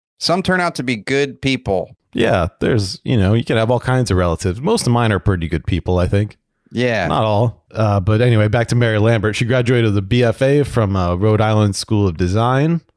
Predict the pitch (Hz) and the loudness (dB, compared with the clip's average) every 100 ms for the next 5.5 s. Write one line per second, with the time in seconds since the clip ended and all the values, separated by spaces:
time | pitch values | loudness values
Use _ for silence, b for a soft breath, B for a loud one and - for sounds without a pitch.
0 | B B B B - 113 - 104 101 - | B B B B 0 2 4 4 2 0
1 | 113 110 113 113 107 101 120 147 135 127 | 2 4 4 2 0 0 0 2 2 4
2 | 147 110 110 104 104 98 92 - 104 98 | 2 2 0 2 2 2 0 -4 -2 0
3 | 95 85 90 - 135 - 110 120 139 156 | 2 2 -2 -2 -2 -2 0 0 2 0
4 | 165 - - - 101 110 117 95 104 117 | -4 -10 -16 -12 -4 0 0 0 -2 0
5 | 117 - 101 110 | -2 -2 0 0